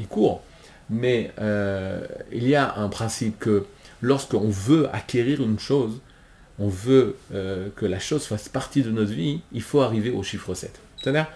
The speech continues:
on voit dans le, le, la fête de Pessah,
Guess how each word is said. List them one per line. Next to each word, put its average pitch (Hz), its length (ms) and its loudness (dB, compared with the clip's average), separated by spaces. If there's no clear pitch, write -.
on 107 80 0
voit 127 220 2
dans 104 160 2
le, 98 160 2
le, 95 760 -6
la 82 80 -8
fête 107 180 -4
de 104 80 -2
Pessah, - 460 2